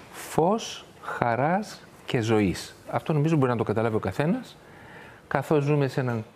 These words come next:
κόσμο που νιώθουμε σκοτισμένοι, με θλίψεις και με την απειλή του θανάτου δίπλα μας. Ζούμε μέσα σε αυτή την ατμόσφαιρα. Έρχεται λοιπόν αυτή η γιορτή και μας δίνει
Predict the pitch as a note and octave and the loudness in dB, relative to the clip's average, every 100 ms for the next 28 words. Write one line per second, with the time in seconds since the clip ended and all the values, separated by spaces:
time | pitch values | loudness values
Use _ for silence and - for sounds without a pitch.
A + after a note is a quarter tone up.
0 | - C3+ C#3+ C#3 C#3+ C#3 - B2+ C#3+ C#3 | -4 0 0 0 -2 -4 -6 -2 -2 -2
1 | B2 A#2 - A#2+ A#2 G#2+ A2 C#3 E3 G3 | -4 -4 -4 -4 -2 -2 0 0 0 -2
2 | G3 - - - - - A2 - A2+ B2 | -6 -16 -20 -20 -12 -6 -4 -2 0 0
3 | - A#3 A#3 - - - - - - - | -2 -6 -6 -16 -20 -20 -20 -20 -20 -20
4 | - - - - F#3 F#3 F3 F3+ E3+ D#3+ | -20 -20 -8 0 4 4 4 2 2 2
5 | F#3 B3 G#3+ G3 F#3 G3+ G#3+ G#3+ G#3+ G3+ | 0 0 0 2 2 2 2 2 2 0
6 | F#3+ G3+ - E3+ D#3+ - - - - _ | 0 0 0 -2 -6 -10 -20 -20 -20 _
7 | - - - A#2 C#3 F3 E3 F3+ E3+ D3+ | -20 -20 -12 -4 0 2 2 0 -2 -2
8 | F3 D#3 D3+ B2+ G#2 - F#2+ - - - | -2 -2 -2 -4 -4 -8 -12 -12 -20 -20
9 | - - - - - - - - B2+ B2+ | -20 -20 -20 -20 -20 -20 -18 -4 -2 -2
10 | F#3+ F3+ G#3 - D3+ C3 - A#2+ A2+ A2 | -4 -2 -2 0 0 -2 -2 -2 0 -2
11 | G#2+ B2 C#3+ - - - - - - - | -2 -4 -4 -6 -20 -20 -20 -20 -20 -20
12 | - - D3+ C3+ C3+ B2+ B2+ F3+ G#3 A3 | -20 -6 -2 0 0 -2 0 2 2 2
13 | G#3+ G#3+ | 2 0